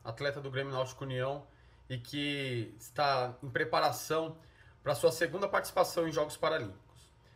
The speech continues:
Antes do meu recado, eu gostaria de me solidarizar com todo o povo gaúcho por essa tragédia, é, que, que vocês vêm passando, que,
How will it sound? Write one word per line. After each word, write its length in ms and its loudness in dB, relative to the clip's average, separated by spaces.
Antes 220 2
do 80 -8
meu 100 2
recado, 500 8
eu 60 2
gostaria 500 4
de 640 -6
me 80 -6
solidarizar 800 2
com 140 -6
todo 240 -4
o 40 -10
povo 220 -6
gaúcho 560 0
por 140 4
essa 160 2
tragédia, 720 0
é, 240 0
que, 960 -6
que 120 -12
vocês 300 -4
vêm 100 -4
passando, 720 0
que, 520 -6